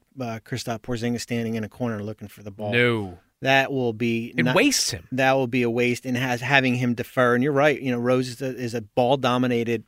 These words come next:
Speaker 1: you know, point guard. He is not a pass first. Um, and it, we'll see how he, he handles, you know, being out for basically the whole preseason. And you've got Anthony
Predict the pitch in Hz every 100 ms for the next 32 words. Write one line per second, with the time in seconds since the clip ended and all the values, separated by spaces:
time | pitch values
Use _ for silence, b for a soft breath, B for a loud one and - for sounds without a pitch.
0 | - 131 113 - 139 170 123 113 113 123
1 | 110 123 127 120 131 120 - - 127 127
2 | - b b b b - 131 117 110 107
3 | 110 135 143 139 139 160 156 175 151 143
4 | 135 139 170 - 120 151 175 160 131 123
5 | 120 110 135 127 127 131 127 123 123 123
6 | 113 123 - 127 117 107 120 - 120 -
7 | 170 196 123 120 120 117 131 127 143 143
8 | 147 143